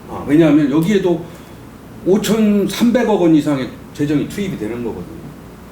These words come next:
또 아파트 건설을 또 하게 되면은 과연 아까 말씀드린 원도심과 구도심의 균형 발전이 어떻게 될지,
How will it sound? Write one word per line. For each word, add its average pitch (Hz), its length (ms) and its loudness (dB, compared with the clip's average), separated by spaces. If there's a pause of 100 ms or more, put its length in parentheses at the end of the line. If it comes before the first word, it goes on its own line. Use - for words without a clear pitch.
(320)
또 139 520 2
아파트 160 400 0
건설을 127 420 -2
또 131 60 -4
하게 143 240 -2
되면은 120 340 -2
과연 113 460 -2 (400)
아까 - 140 -4
말씀드린 110 760 0
원도심과 113 500 -2
구도심의 110 580 -2
균형 120 260 0
발전이 98 340 -2
어떻게 101 200 -6
될지, 104 360 -4